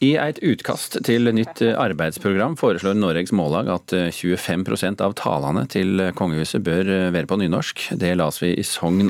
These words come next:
Avis denne veka. Spørsmålet vårt er,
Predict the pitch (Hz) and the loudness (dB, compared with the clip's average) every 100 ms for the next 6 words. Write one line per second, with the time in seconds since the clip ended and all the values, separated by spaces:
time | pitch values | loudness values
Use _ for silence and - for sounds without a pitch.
0 | - 87 87 90 - 90 95 82 95 82 | 2 2 2 0 -2 0 0 2 0 0
1 | 95 82 - - - - - - 120 120 | -2 -4 -6 -8 -8 -8 -8 0 0 4
2 | 123 123 127 135 180 | 4 4 2 2 0